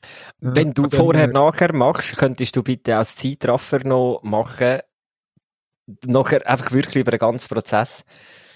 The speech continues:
Speaker 1: Ja,
Speaker 2: falls
Speaker 1: ich
Speaker 2: dann
Speaker 1: mach
Speaker 2: der Akku so lang langt. <laughs>
Speaker 1: Ja, ich kann ja noch eine Powerbank dranhängen.
Speaker 2: Gut.
Speaker 1: Aber ja, stimmt, ich könnte eigentlich noch einen Zeitraffer machen. Ich habe ja das Equipment daheim <laughs> für so
Speaker 2: Da
Speaker 1: Sachen.
Speaker 2: bin ich gespannt, was am Schluss alles, was der Weg rausfindet und dann wir gerade wieder rein. Da bin ich
Speaker 1: Ja.
Speaker 2: am meisten gespannt.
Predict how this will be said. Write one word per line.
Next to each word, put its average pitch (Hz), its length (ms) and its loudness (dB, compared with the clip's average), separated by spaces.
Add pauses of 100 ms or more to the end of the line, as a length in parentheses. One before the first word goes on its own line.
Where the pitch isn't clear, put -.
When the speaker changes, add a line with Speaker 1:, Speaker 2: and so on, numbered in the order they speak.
(300)
Speaker 1:
Ja, 143 140 4
Speaker 2:
falls 131 140 0
Speaker 1:
ich - 60 -8
Speaker 2:
dann 151 100 2
Speaker 1:
mach 156 40 2
Speaker 2:
der 107 80 4
Akku 120 300 0
so 131 140 2
lang 113 180 2
langt. 98 400 -2
<laughs> - 40 -6 (880)
Speaker 1:
Ja, 143 180 2
ich 131 80 -4
kann 135 120 2
ja 127 120 0
noch 123 200 0
eine 113 120 -4
Powerbank 131 560 -2
dranhängen. 117 580 -2 (400)
Speaker 2:
Gut. 120 180 4
Speaker 1:
Aber 127 140 4
ja, 175 140 4
stimmt, 147 280 -2
ich - 60 -4
könnte 151 220 0
eigentlich 135 180 0
noch 131 80 2
einen 120 120 0
Zeitraffer 147 580 -2
machen. 120 320 0
Ich 101 80 -6
habe 120 180 4
ja 131 80 2
das 123 140 -2
Equipment 131 600 -4
daheim 123 360 -2
<laughs> 120 80 0
für 139 140 -4
so 131 200 -6
Speaker 2:
Da - 60 -10
Speaker 1:
Sachen. - 180 -4
Speaker 2:
bin 139 160 2
ich 131 80 2
gespannt, 135 420 0
was 127 140 2
am 113 120 2
Schluss 113 360 -2
alles, 113 420 2
was 123 200 0
der 123 100 2
Weg 120 340 2
rausfindet 143 540 -2
und 117 80 -4
dann 113 140 2
wir 107 80 -2
gerade 107 240 -2
wieder 104 160 -4
rein. 95 260 -6
Da 95 100 -4
bin 104 180 0
ich 98 100 0
Speaker 1:
Ja. 143 100 0
Speaker 2:
am 78 80 -10
meisten - 200 -10
gespannt. - 340 -12